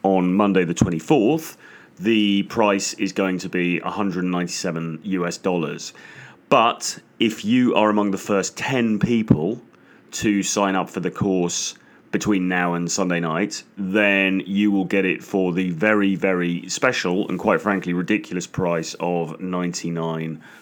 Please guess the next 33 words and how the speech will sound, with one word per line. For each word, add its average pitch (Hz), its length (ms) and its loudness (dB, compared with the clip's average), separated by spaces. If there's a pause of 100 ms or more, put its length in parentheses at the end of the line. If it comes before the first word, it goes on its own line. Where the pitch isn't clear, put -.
(120)
dollars. 80 640 -2
So 104 800 0
all 120 180 4
you 107 120 4
have 101 140 0
to 92 60 -10
do, 98 320 2
as - 140 -4
I 92 60 -4
say, 90 340 -2
is 82 220 -4
go 98 480 2
to 92 340 -2
the 90 80 -4
link 92 480 -2
in 90 200 -4
the 87 100 -2
description, 101 720 -2 (380)
click 139 200 0
on 110 120 2
it, 104 260 0 (400)
fill 135 220 2
in 120 100 4
a 104 60 2
couple 104 260 -2
of 87 80 -4
details. 98 720 0 (300)
You'll 98 240 0
then 107 580 0
get 95 460 0
a 87 80 -2
message 101 720 0
which - 460 -2